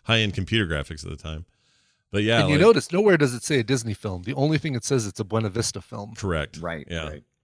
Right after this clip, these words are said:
Speaker 1: And they,
Speaker 3: Now,
Speaker 1: and
Speaker 3: we've
Speaker 1: the,
Speaker 3: talked about
Speaker 1: yeah.
Speaker 3: we've talked about the end, but let's talk about the beginning for just a second.
Speaker 2: Sure.
Speaker 1: Ooh, yeah.
Speaker 3: Let's talk about that. Let's talk about the fact that I turned on my Disney Plus and I hadn't turned up my volume on my computer.
Speaker 1: <laughs>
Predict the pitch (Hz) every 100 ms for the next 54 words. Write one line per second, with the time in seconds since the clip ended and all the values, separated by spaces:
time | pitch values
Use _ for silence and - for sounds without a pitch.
0 | - 117 143 143 110 123 131 202 202 170
1 | 156 71 - 120 120 196 196 151 107 -
2 | 117 120 92 107 - 196 160 151 - 95
3 | 80 101 104 - 67 - 65 67 69 80
4 | 80 85 - - 69 69 90 107 92 170
5 | - 214 190 151 131 127 123 - _ _
6 | 170 190 202 160 131 120 131 120 117 110
7 | 127 117 107 98 107 101 90 - 101 -
8 | 90 90 98 101 82 80 82 90 82 71
9 | - _ _ _ - 87 82 - 120 120
10 | 120 120 175